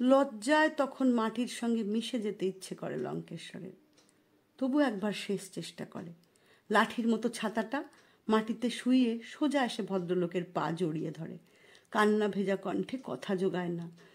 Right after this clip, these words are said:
বিড়বিড় করে বলতে থাকে, "পাহাড়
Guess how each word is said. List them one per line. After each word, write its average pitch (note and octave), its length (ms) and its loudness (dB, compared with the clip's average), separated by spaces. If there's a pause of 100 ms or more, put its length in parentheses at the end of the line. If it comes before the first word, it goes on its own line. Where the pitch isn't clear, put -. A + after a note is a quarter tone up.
(240)
বিড়বিড় G3 480 -2
করে F#3 240 -2
বলতে F3+ 400 -6
থাকে, F3+ 340 -12 (800)
"পাহাড় B3+ 380 -4